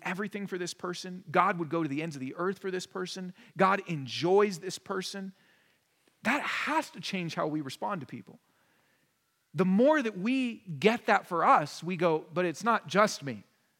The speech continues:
I am one of eight billion people." And he does have this heart towards them. He does want this for them. So how could I ever be in opposition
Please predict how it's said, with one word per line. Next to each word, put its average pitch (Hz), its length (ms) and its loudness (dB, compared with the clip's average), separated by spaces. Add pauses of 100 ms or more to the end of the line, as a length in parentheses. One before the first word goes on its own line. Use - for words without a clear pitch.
(680)
I 175 140 6
am 190 340 0
one 180 320 2
of 131 200 -8 (500)
eight 196 240 2
billion 175 380 2 (300)
people." - 340 -6 (920)
And 165 220 0 (100)
he 180 200 -8
does 190 380 2
have 185 280 2
this 165 160 -2
heart 185 320 -2 (260)
towards 143 380 -4 (120)
them. 139 300 0 (1300)
He 185 160 -6
does 185 280 4
want 185 300 2
this - 320 -4 (320)
for 160 180 -4
them. 156 320 0 (720)
So 170 100 -8
how 240 220 2
could 220 140 2
I 214 200 6
ever 147 280 -2
be 127 320 -4 (380)
in 180 200 0
opposition 165 800 -2